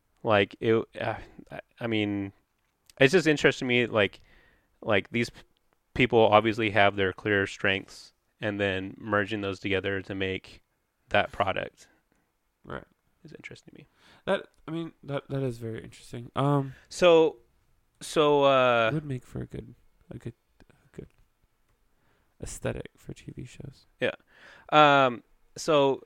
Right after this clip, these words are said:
Speaker 1: going to Lost. So one of the bad things about, um, this con-, the constraints of T V
Speaker 2: I thought you were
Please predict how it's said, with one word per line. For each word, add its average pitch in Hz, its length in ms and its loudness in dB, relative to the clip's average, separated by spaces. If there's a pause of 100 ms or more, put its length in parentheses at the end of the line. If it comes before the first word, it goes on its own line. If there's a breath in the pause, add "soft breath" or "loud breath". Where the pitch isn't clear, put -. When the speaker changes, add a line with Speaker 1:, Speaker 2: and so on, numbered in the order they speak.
Speaker 1:
going 139 260 -2
to 185 240 -10
Lost. 95 560 2
So 120 220 -2
one 120 240 -4
of 120 40 -4
the 113 60 -4
bad 110 200 2
things 113 160 -6
about, 101 440 0 (160)
um, 98 420 -6
this 101 220 -12 (260)
con-, 104 200 -12 (180)
the 107 120 -4
constraints 107 440 -6
of 101 180 -4
T 110 200 -6
V 110 280 -2
Speaker 2:
I 104 40 -8
thought - 680 -14
you 113 60 0
were 110 60 2